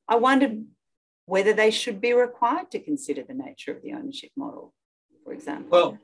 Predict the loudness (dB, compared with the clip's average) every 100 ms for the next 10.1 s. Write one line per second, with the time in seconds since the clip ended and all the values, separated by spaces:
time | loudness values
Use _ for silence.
0 | _ _ _ _ _ -4 -2 -4 -10 -10
1 | -8 -8 -12 -16 -4 -2 0 4 6 6
2 | 2 2 2 2 2 2 2 2 2 0
3 | 0 0 0 0 0 _ -4 -2 0 0
4 | 0 -2 -2 -6 -6 -8 -12 -12 0 2
5 | 2 2 -2 0 -4 -6 -4 -4 -4 -6
6 | -8 2 2 2 -2 -18 -10 -4 -4 -4
7 | -6 2 2 2 -8 -16 -16 -16 _ _
8 | _ _ 0 4 4 2 0 -2 2 4
9 | 6 4 2 2 2 2 0 -6 -14 -16